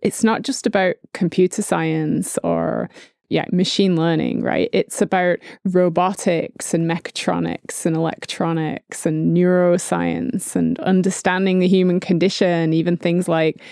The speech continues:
um, the, the social interactions we have with each other, psychology, all these different disciplines come together when you're trying to build something like a mind. So, you know, maybe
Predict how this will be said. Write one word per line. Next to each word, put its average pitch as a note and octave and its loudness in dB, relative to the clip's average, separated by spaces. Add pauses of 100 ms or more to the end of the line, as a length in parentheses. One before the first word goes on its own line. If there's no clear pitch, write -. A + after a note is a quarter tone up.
(240)
um, D#3+ 0 (460)
the, E3+ 2 (180)
the E3+ 2
social A#3+ 2
interactions F3+ 0
we D#3 4
have D#3+ -2
with E3 2
each - -2
other, D#3+ 0
psychology, F3+ 2
all F3+ 2
these G3+ 4
different F#3+ -2
disciplines F#3+ -2
come F#3 0
together F3+ 0
when E3+ 0
you're - -4
trying F#3 -2
to F#3+ 0
build E3+ 0
something F#3+ -2
like F3 -4
a F3+ -2
mind. - -2 (340)
So, F3 2
you G3+ 4
know, F#3+ 4
maybe F#3 4